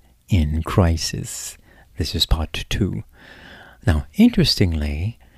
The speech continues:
when I was preparing this script a long time ago, I accidentally typed in the words, "Male leadership is crisis," instead of "male leadership in crisis."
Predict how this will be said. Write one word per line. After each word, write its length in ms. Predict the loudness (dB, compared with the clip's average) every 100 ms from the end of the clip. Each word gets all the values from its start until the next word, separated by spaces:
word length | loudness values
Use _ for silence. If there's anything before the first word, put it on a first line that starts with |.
| -20 _
when 200 | -2 2
I 180 | 4 6
was 260 | 6 4
preparing 600 | 2 2 4 4 4 4
this 140 | 2 -2
script 480 | -6 -8 -10 -6 -4
a 40 |
long 220 | -2 -2
time 260 | -2 -2 -2
ago, 460 | -4 -6 -4 -6 -8 -18 -20 -20 -20 _ _
I 180 | -2 -2
accidentally 960 | 0 -4 -4 0 2 2 0 -2 -4 -4
typed 560 | -6 -4 -2 -2 -8 -18 -2
in 400 | 2 4 2 0 -4 _
the 160 | -2 -2
words, 720 | -2 -2 -2 -4 -6 -10 -14 _ _ -20 -2
"Male 480 | 2 4 4 4 2 0
leadership 720 | 0 2 4 2 0 0 -2 -6 -2 4
is 680 | 6 6 4 4 0 -2 -6 _ -8
crisis," 720 | -4 -2 -4 -6 -8 -8 -10 -14 _ _ _ _ _
instead 560 | -4 -4 -6 -4 -4 -4
of 140 | -4
"male 380 | -4 -2 0 -2
leadership 680 | -2 -2 -4 -6 -6 -6 -8 -20 _ _ _ 6
in 480 | 8 8 4 -2 -4
crisis." 720 | 0 0 0 -6 -10 -10 -18